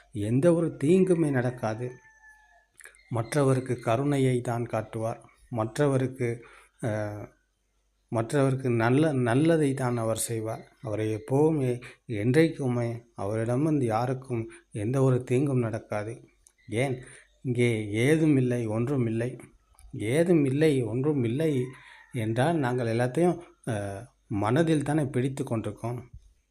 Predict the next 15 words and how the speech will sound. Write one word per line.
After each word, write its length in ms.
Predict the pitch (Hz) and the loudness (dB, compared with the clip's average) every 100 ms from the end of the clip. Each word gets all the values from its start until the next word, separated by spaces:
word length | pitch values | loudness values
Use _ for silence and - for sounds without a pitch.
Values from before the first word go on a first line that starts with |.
| _ _ _ | _ _ _
மனதில் 560 | 92 92 131 165 151 131 | -8 -2 0 2 2 0
பிடிச்சு 300 | 117 147 - | -4 -4 -4
கொண்டிருக்கோம். 580 | 131 113 107 - 185 - - - _ - | -4 -4 -6 -8 -10 -10 -16 -20 _ -8
இது 180 | 117 117 107 | -4 -2 0
என்னுடையது, 640 | 113 156 127 113 107 127 131 - _ _ _ | 2 2 2 -2 -4 -6 -8 -14 _ _ _
அது, 220 | 104 107 113 104 - - _ _ - | -10 -4 -4 -6 -12 -20 _ _ -12
அ, 100 | 117 101 | -8 -6
அது 180 | 98 107 104 | -6 -4 -2
அவருடையது, 760 | 101 135 156 131 117 107 120 127 - - - - - - _ | 0 2 2 0 -2 -2 -6 -8 -14 -20 -20 -20 -20 -20 _
அது 180 | 98 110 | -6 -4
எனக்கு 320 | 107 117 127 151 | -2 -4 -2 -2
சொந்தம், 420 | 170 156 123 123 - - _ | 0 2 0 -2 -6 -20 _
இது 180 | 120 113 104 | -4 -2 -2
அவருக்கு 460 | 104 123 147 151 | -2 -2 -2 -4
சொந்தம். 420 | 143 143 123 117 | -4 -2 -2 -4